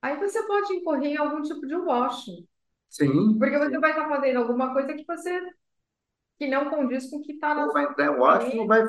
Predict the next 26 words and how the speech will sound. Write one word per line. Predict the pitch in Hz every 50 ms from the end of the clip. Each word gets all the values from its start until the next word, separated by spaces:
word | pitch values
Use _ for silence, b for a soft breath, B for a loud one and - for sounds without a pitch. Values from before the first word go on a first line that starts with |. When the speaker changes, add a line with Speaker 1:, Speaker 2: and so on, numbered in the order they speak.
| -
Speaker 2:
frustrar | - 196 - - 202 202
a | 196
expectativa | 196 - - 202 202 - 202 - - - 196 196
dos | 196 -
seus | 190 185 -
clientes, | - - 131 127 131 131 - -
que | - 113
vão | - - 277 320
Speaker 1:
Ou | - -
Speaker 2:
te |
deixar, | 147 277 240 240
Speaker 1:
fraude, | 247 - - 320 302 220 202 196
Speaker 2:
né? | 185 175 175 175
Speaker 1:
né? | 180 185 127 120 117 123 143 143 - - - _ _ _ _ _ _ _ _ _ _ -
Speaker 2:
É. | 277
Speaker 1:
E | 285
aí | 294 311 339 381 392 -
vai, | 302 302 311 302 277 233
aí | 208 226 240 240
vai | 240 262 262 254 262 285
essa, | 285 - - 302 294 277 - 226
essa, | 240 247 247 240 - - 269 262 262 233 - -
essa | 226 226 233 254 233
bola | 247 247 247 247 240
de | - 285
neve. | 285 269 240 226 220 202 202 - 180 156 -